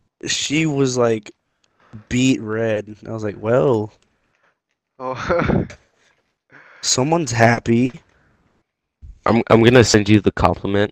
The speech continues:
Speaker 3: I'm gonna, I'm gonna send you the picture she sent me,
Speaker 1: Don't
Speaker 3: and I'm gonna
Speaker 1: send me a photo of
Speaker 3: No, I'm
Speaker 1: private
Speaker 3: gonna
Speaker 1: chats. That's disgusting.
Speaker 3: No, it's not private chats. I'm, I'm, I... okay, the compliment was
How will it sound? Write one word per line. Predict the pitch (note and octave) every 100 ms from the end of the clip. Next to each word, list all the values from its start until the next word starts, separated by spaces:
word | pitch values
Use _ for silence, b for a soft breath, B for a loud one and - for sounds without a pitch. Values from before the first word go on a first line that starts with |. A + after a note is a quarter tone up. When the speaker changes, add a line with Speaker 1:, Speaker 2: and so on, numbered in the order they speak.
| -
Speaker 3:
I'm |
gonna, | F#2 F#2+ F2+ - _ -
I'm | F#2+
gonna | F#2 G2
send | F#2 F#2 F#2
you |
the | F2
picture | - - - E2+
she | - F2+
sent | - F2
me, | F2+
Speaker 1:
Don't | F#2 G#3+ G3+
Speaker 3:
and | D#3+
I'm |
gonna | E3+
Speaker 1:
send | E2+ - - C#3+ B2 A#2+
me | A2+
a | A2
photo | - - A2 A2 A2+ A#2 C#3 D3+
of | C3 A2+ A2 - _ _ - _ - - - b b
Speaker 3:
No, | B2+
I'm | A#2+
Speaker 1:
private | A#2
Speaker 3:
gonna | B2+
Speaker 1:
chats. | - A2+ A2+ C3 -
That's | F3 E3 -
disgusting. | A#2 - - F3 - - G#2+ G#2 B
Speaker 3:
No, | G#3+ F#3
it's | B2+
not | G3 -
private | - F#2 F2+
chats. | - E2+ F2+ - - -
I'm, | G#2 A2 -
I'm, | G#2 F#2+ -
I... | - - B B B -
okay, | F#2+ E2+
the | -
compliment | - A2 A2 A#2 -
was | A2 G2 E2 E2 E2+ -